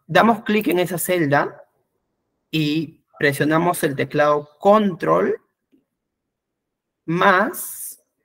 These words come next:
el teclado X, ¿correcto? Presionamos los teclados control, aquí voy a escribir mejor.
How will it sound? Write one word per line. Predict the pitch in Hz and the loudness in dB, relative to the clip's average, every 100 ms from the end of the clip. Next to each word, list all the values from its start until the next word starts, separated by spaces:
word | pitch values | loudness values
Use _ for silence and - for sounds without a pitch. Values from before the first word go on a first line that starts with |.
| _ | _
el | 147 139 | -6 -4
teclado | 139 135 151 151 143 143 139 - | -6 -4 0 4 4 2 -2 -4
X, | 202 - 113 - - - _ _ _ - | -4 -4 -12 -14 -16 -16 _ _ _ -8
¿correcto? | 135 139 143 - - 392 - _ _ _ _ _ _ _ _ _ _ _ _ _ _ _ - | -4 -2 -2 2 0 0 -14 _ _ _ _ _ _ _ _ _ _ _ _ _ _ _ -4
Presionamos | 131 131 131 151 170 170 | -4 -2 0 2 0 0
los | 151 - | -2 -4
teclados | 127 143 135 120 107 - - - _ | -6 0 2 0 -4 -14 -20 -20 _
control, | - 175 160 123 - 127 139 440 466 _ - | 0 2 2 -2 -4 -2 -2 -2 -6 _ -20
aquí | - | -20
voy | - - | -20 -20
a | |
escribir | _ - 117 127 135 - | _ -20 -16 -10 -6 -6
mejor. | 139 - - 135 | -10 -14 -14 -12